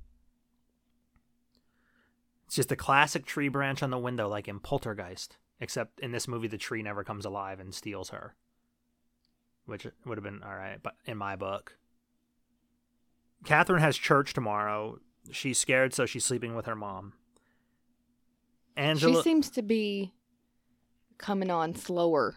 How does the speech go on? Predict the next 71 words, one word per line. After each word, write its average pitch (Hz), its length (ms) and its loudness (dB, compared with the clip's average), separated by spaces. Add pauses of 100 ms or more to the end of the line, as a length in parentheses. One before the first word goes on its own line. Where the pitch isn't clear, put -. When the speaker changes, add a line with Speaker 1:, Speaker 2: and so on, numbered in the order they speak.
Speaker 2:
than 170 140 4
Speaker 1:
Yeah. 113 240 4
Speaker 2:
the 151 80 2
other 117 160 0
one. - 220 -4
Speaker 1:
Yeah, 127 160 0
it 120 40 -4
hits, 170 240 0 (120)
it 131 160 -4
hits 143 200 -4
'em, 127 260 -8 (200)
it 151 120 2
does 202 180 8
hit 202 100 4
'em 135 240 2
both 147 240 6
eventually 135 380 0
like 110 140 -4
a - 40 -6
ton 135 220 -6
of 101 100 -10
bricks. 117 360 -2
Speaker 2:
Yeah. 165 160 2 (420)
Speaker 1:
But 120 340 2 (180)
she - 160 0
seems 165 260 2
to 160 40 6
have 147 100 4
a 139 40 2
little 143 180 4
more 139 240 2
innocence 131 420 -4
left 107 320 -4
at 113 120 -6
this 107 200 -6
point. 107 360 -8 (1300)
'Cause 135 160 0
Angela's 147 540 6
being 120 320 -2 (160)
ungodly 131 580 8
weird. 101 380 0 (960)
Speaker 2:
Well, 233 200 8
it 262 100 10
is 302 140 8
all 208 200 12
Angela's 185 380 2
fault. 185 300 2
She's 196 160 -4
the 233 40 0
one 202 80 0
that - 80 -2
dragged 156 200 0
the 160 80 0
other 165 160 -2
girl 151 120 -2
Speaker 1:
That's 139 180 2
Speaker 2:
there. 160 60 -2
It's 170 100 -2
like, 131 120 6
that 117 80 6
Speaker 1:
true. 196 60 2
Speaker 2:
girl 208 120 2
don't 165 140 -2
got 156 160 -2
a 151 80 0
dead 160 220 -2
mama 156 220 -2
to 165 60 -2
talk 165 240 -2
to. 208 220 -2
Speaker 1:
Yeah. 110 360 -2